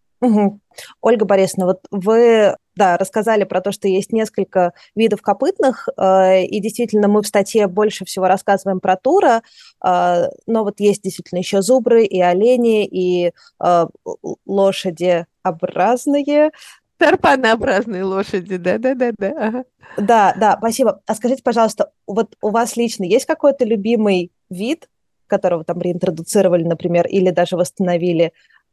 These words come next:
Speaker 1: Ну, вдруг есть.
Speaker 2: Конечно, есть.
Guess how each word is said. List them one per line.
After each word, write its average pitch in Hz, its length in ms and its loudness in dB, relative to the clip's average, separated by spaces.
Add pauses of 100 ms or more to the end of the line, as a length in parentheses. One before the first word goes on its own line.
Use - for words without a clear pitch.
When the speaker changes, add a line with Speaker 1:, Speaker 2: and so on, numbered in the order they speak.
Speaker 1:
Ну, 185 200 -4
вдруг 170 340 -4
есть. - 400 -6
Speaker 2:
Конечно, 269 640 4
есть. 214 500 0